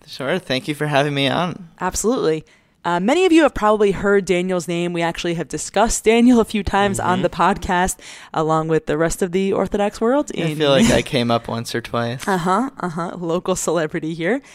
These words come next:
Speaker 2: Um,
Speaker 3: Now
Speaker 2: but
Speaker 3: he gets to set the record straight in person.
Speaker 2: <laughs> Finally. So just to give a little bit about Daniel's background, Rabbi Daniel Atwood was ordained by Rabbi Daniel Landy's,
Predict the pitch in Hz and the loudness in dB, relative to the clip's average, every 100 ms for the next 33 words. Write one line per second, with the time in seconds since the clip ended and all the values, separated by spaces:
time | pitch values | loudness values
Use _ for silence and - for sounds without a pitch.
0 | - - - 185 180 170 170 - 110 117 | -20 -8 2 4 6 4 2 -4 2 6
1 | - 123 - 113 135 127 131 131 127 - | 6 6 -2 -8 -6 -4 -2 -2 -4 -6
2 | - 120 101 - - 160 139 - 190 180 | 0 0 2 2 4 6 6 4 2 0
3 | - 294 - - 208 196 - 160 160 - | -2 -8 -6 2 2 2 -4 -8 -10 -14
4 | - - - - 220 254 - 247 233 214 | -20 -20 -12 4 4 6 2 4 6 6
5 | 208 196 185 180 170 185 180 175 165 208 | 6 4 4 4 2 0 0 -2 0 0
6 | 269 170 160 147 - 214 202 220 269 285 | 2 0 -2 0 2 4 6 4 4 2
7 | 190 160 202 285 196 180 - 196 185 202 | 2 2 2 4 2 2 0 2 2 0
8 | 190 190 190 185 175 196 208 269 277 190 | 2 4 4 4 2 2 4 4 2 2
9 | 185 190 196 226 233 | 2 2 0 -2 -4